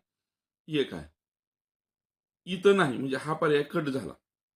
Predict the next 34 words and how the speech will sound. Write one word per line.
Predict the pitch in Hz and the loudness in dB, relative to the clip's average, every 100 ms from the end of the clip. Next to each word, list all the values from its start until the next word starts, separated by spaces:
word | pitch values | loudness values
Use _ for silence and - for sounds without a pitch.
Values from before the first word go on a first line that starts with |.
| _ _ _ _ _ _ _ _ _ _ | _ _ _ _ _ _ _ _ _ _
आता | 143 151 180 | -6 0 0
आपल्याला | 180 180 185 185 - _ | 4 6 6 2 -10 _
प्रश्न | 175 156 175 190 | -10 -2 0 -2
पुढचा | 190 214 185 202 180 - - - | -4 -2 0 2 2 -2 -12 -10
अक्षराचा | 165 - 175 165 | -8 -2 0 2
बघायचा | 160 151 160 | 0 0 0
आहे, | 165 | 0
नऊचं. | 190 190 185 175 - _ _ _ _ _ - | 2 2 2 -4 -6 _ _ _ _ _ -10
हे | 165 | -6
नऊ | 185 202 208 - | -4 -2 -4 0
असं | 185 180 175 | 0 2 0
आहे. | 123 101 | -2 -8
या | - _ _ _ _ _ _ _ _ _ - | -18 _ _ _ _ _ _ _ _ _ -12
नऊचा | 160 180 196 202 208 196 196 - | -6 -2 -2 0 4 4 2 -4
वक्र | 165 190 196 208 | -2 -2 2 2
भाग | 202 202 190 | 4 2 6
वर | 202 208 | 8 8
आहे, | 190 220 - _ _ - | 8 4 -4 _ _ -8
तो | 175 | -2
डाव्या | 165 185 175 | 4 6 6
बाजूला | 160 147 | 2 2
आहे. | 147 - | -2 -6
खाली | - 170 185 | -2 0 2
कसं | 185 185 | 0 0
होणार, | 175 170 | 0 -2
इथं | - 170 | -4 -2
कसं | 185 185 | -2 -2
होणार, | 180 165 190 - _ _ | 0 0 -2 -8 _ _
पाण्यातल्या | - 160 151 151 | -4 -2 0 -2
प्रतिमेत | 151 147 156 156 | -2 -2 -2 -2
वक्र | 156 160 165 | -4 -2 0
भाग | 160 180 180 _ _ _ | 2 2 0 _ _ _
खाली | - 175 208 | -4 0 0
येणार | 175 135 156 | 0 -2 -4